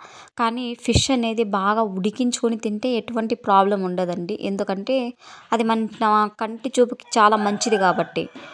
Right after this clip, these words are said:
ఓకేనా? మ-, ప్రెగ్నెన్సీలో యూజ్ చేయొచ్చు. వీక్లీ ట్వైస్ అలా యూజ్ చేసుకోవచ్చు. అది కూడా బాగా ఉడికించుకొని యూజ్ చేయాలండి. పచ్చి పచ్చిగానే అంటే కాల్చేసుకునేసి పచ్చి పచ్చిగా ఉన్నట్టే తినేస్తే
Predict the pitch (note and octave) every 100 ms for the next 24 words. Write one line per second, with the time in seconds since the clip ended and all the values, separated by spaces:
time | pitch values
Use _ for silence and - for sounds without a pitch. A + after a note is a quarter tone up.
0 | - A#3+ C4+ B3+ A#3+ A3 - - G#3+ A3
1 | A#3+ G#3 C#4 C4+ D4 B3 C4 C4 A#3 G#3+
2 | G#3+ - C4+ E4 - A3 A#3+ A#3+ B3 A#3+
3 | A#3+ G#3+ G#3 G#3 G3+ G3 G3 G3 - F3
4 | F#3 - E3+ E3 - E4+ - - - A3
5 | A#3+ A#3 A#3 G3+ F#3+ F#3 G#3 F3 F3+ G#3
6 | A#3 A#3 - C#4 B3+ G#3+ A3 - F#3 F3+
7 | F3 A#3+ - G3 - - G#3 G#3 G3+ G3
8 | G3+ G3+ F#3 F#3+ F#3 F#3 F#3+ F#3 - F3+
9 | F3 - F3 E3+ F3+ - F#3+ F#3 F#3+ F#3+
10 | F3+ F3 E3+ G3 F3+ F3 F3 -